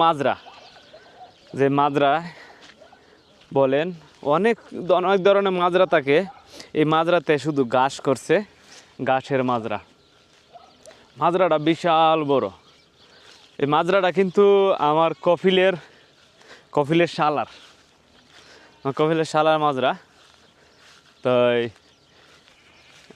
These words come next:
একটাই কথা বলবো, ভাই বোনেরা, আপনারা শুধু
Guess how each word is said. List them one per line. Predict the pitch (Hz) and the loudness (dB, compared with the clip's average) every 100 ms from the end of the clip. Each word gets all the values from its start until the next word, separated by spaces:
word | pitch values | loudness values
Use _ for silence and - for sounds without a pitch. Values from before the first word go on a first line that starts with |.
| - 165 | -8 -4
একটাই | 160 _ 208 208 185 | -4 _ 0 2 2
কথা | 196 202 165 | 0 0 2
বলবো, | 160 151 147 147 208 - - - - - - _ _ 123 | 2 2 0 0 -4 -14 -20 -20 -20 -20 -20 _ _ -4
ভাই | 127 147 156 | 0 0 0
বোনেরা, | 147 143 123 123 220 - - - - - - 135 | 0 0 0 0 -2 -6 -20 -20 -20 -20 -6 -6
আপনারা | - 143 147 160 156 156 | -2 0 0 0 -2 -6
শুধু | 156 | -4